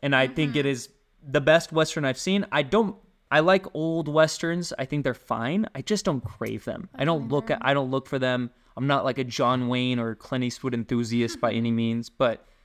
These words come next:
Speaker 1: yeah, I think it's my
Speaker 2: Yeah.
Speaker 1: favorite. Are you a fan of the, that movie?
Speaker 2: Of
Speaker 1: Django Unchained?
Speaker 2: Oh, yes, I love Django Unchained. That one is so good. Oh, it's hilarious,
Speaker 1: Yeah.
Speaker 2: and it's so good. Oh, and gore, and terrifying also.
Speaker 1: Yeah, very
Speaker 2: Oh, so
Speaker 1: gory,
Speaker 2: good.
Speaker 1: very, uh, terrifying.
Speaker 2: <laughs>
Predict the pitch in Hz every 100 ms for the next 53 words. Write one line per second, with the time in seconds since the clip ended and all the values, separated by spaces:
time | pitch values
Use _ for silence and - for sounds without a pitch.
0 | _ _ _ 220 135 - 160 190 185 180
1 | 220 139 - - 156 165 180 175 175 175
2 | - 156 160 165 220 - _ _ _ _
3 | _ _ 262 247 240 135 127 120 131 139
4 | 233 196 _ - - - 226 262 - 220
5 | 214 202 214 196 190 - 226 214 240 -
6 | - 240 226 226 185 185 190 _ _ _
7 | - _ _ _ - 302 - 269 247 277
8 | 240 180 196 - 233 208 - 240 233 220
9 | 196 175 208 - _ _ 233 220 202 196
10 | 202 - 208 - 190 190 _ _ - -
11 | 208 196 185 185 190 160 110 113 190 202
12 | 185 165 156 156 139 127 175 175 170 160
13 | 147 131 135 127 131 123 120 123 294